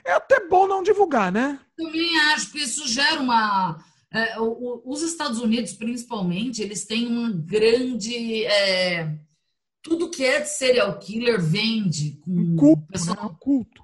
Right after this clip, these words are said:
Speaker 2: tem um, uma tara por isso, né? Tanto que tiveram que criar nos Estados Unidos, é, uma, parece que tem uma lei, tem no Brasil também, se não me engano.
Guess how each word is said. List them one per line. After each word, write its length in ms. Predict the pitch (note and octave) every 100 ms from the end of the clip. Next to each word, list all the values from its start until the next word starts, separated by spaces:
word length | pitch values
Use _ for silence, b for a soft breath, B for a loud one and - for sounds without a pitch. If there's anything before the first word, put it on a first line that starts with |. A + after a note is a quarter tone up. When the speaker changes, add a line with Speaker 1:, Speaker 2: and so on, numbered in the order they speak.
| -
Speaker 2:
tem 300 | A3+ A#3 A#3+
um, 180 | A#3 G#3+
uma 180 | A3 A3
tara 520 | - G#3 G3+ F#3+ E3+
por 220 | D3+ E3 D#3+
isso, 380 | D#3+ D#3 -
né? 200 | C#3 C#3+ - b D3+ _ _
Tanto 280 | B3 B3+ B3+
que 80 | -
tiveram 400 | D#4+ C4+ C#4+ C4+
que 140 | -
criar 520 | - B3+ G#3 A3 C4
nos 200 | A3 G3
Estados 380 | G3 - G#3 E3+
Unidos, 720 | F3+ F3 A3 G#3 E3 D#3 - - _ _ _ _
é, 320 | F3 F#3 F#3+ F#3+
uma, 480 | G3 G3+ G3+ G3 -
parece 300 | G3+ G3+ -
que 60 |
tem 80 | B3
uma 180 | A#3+ A3
lei, 500 | F#3 A3 A#3+ C#3 - _
tem 120 | A#3+
no 80 | C4
Brasil 460 | C#4 D4 G3 G3+ A3
também, 240 | G3 F#3
se 140 | E3+ F3+
não 60 |
me 80 | F3+
engano. 360 | E3 D3+ C#3+